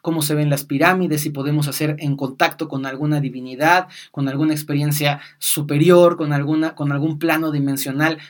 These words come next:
más evolucionado. Se los quiero transmitir en vivo. Entonces, los próximos dos o tres podcasts, no sé cómo ver de tiempo la, la vida, van a ser grabados allá. Me van a disculpar el audio, porque ta-, uno no se puede llevar,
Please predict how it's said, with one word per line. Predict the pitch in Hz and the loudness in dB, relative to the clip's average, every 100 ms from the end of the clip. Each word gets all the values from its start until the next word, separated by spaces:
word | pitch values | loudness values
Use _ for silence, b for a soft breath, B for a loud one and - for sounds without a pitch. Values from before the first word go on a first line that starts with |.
| - | -4
más | 147 151 | -2 2
evolucionado. | 151 151 147 170 190 220 226 B | 2 2 2 2 2 0 -4 B
Se | - 156 | -6 0
los | 151 | 2
quiero | 151 196 | 2 2
transmitir | 196 160 151 185 | 2 2 0 0
en | 185 175 175 | 2 2 4
vivo. | 220 143 | 2 2
Entonces, | 123 190 196 165 147 B B | -2 -2 -2 -2 -6 B B
los | - - | -14 -4
próximos | 226 233 254 220 147 143 | 0 0 2 2 0 2
dos | 233 247 | 2 2
o | 226 | 0
tres | 208 185 | -4 -4
podcasts, | - 135 190 165 | -4 -6 -6 -6
no | 151 | -4
sé | 165 | -4
cómo | 160 156 | 0 2
ver | 151 147 | 2 4
de | 147 | 2
tiempo | 156 147 147 | 2 2 2
la, | 127 123 | 0 -2
la | 143 127 | -4 -2
vida, | 147 139 151 B B B B - | 0 0 -4 B B B B 0
van | 143 208 233 | 6 6 6
a | 240 | 0
ser | - 180 185 190 | -2 0 -2 -2
grabados | 160 147 156 170 151 | 0 4 4 2 -2
allá. | 135 147 | 0 0
Me | 180 156 | 2 2
van | 190 | 2
a | |
disculpar | 208 - 180 196 196 | 0 0 0 2 4
el | 202 | 8
audio, | 214 220 208 147 | 8 8 4 -2
porque | 147 143 156 | -4 -4 -4
ta-, | 151 - - | -2 -8 -6
uno | 190 214 208 | -4 -2 0
no | 196 | 0
se | 208 | 0
puede | 208 | 2
llevar, | 190 185 202 | 4 8 8